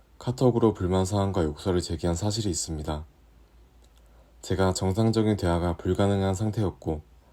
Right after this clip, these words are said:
불필요한 언쟁을 할 생각이 없던 피해자분은 저를 차단하였습니다. 저를 차단하였다는 메시지에 화를 이기지 못하고 입에 담기 어려운 모욕적이고 폭력적인 언행을 퍼부었습니다.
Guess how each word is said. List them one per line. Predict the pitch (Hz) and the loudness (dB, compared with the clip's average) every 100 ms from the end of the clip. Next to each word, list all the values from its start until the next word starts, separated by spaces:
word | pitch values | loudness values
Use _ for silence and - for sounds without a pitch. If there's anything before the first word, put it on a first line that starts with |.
| - _ _ _ _ - | -20 _ _ _ _ -2
불필요한 | 98 90 113 113 110 | -2 0 4 4 4
언쟁을 | 87 85 90 90 101 | 2 2 0 0 -2
할 | |
생각이 | 101 120 113 104 | 0 0 2 0
없던 | 85 - 87 85 | -2 -2 -4 -2
피해자분은 | 107 104 104 82 80 78 78 - - _ _ - - _ | 0 2 0 -2 -4 -6 -8 -18 -20 _ _ -20 -20 _
저를 | - 87 90 | -6 -2 -2
차단하였습니다. | 110 113 110 107 101 - 80 78 78 - _ - _ - - _ _ _ - - _ - | 0 0 2 2 0 -2 -4 -4 -8 -10 _ -20 _ -20 -20 _ _ _ -20 -20 _ -16
저를 | - 90 92 | -4 0 2
차단하였다는 | - 113 123 120 120 117 110 104 | 2 2 4 4 4 2 0 2
메시지에 | 82 - 90 - 80 78 - - _ - _ | 0 -2 -4 -2 -2 -4 -10 -20 _ -20 _
화를 | - 117 120 | -4 2 4
이기지 | 92 87 98 | 2 -2 -2
못하고 | 85 82 - 85 80 78 - _ - _ _ _ | -4 -6 -6 -6 -6 -8 -16 _ -20 _ _ _
입에 | 92 92 | -2 0
담기 | 95 92 92 | 2 0 2
어려운 | 85 80 85 80 76 | 0 2 0 -2 -2
모욕적이고 | 85 92 92 104 87 82 78 78 - _ _ _ - | 4 4 4 -2 -6 -4 -4 -8 -14 _ _ _ -10
폭력적인 | - 120 120 - 110 104 | 0 2 2 2 0 2
언행을 | 80 82 80 - | 0 -2 -4 -4
퍼부었습니다. | 107 107 101 - 78 78 76 | -4 -2 -2 -4 -8 -8 -8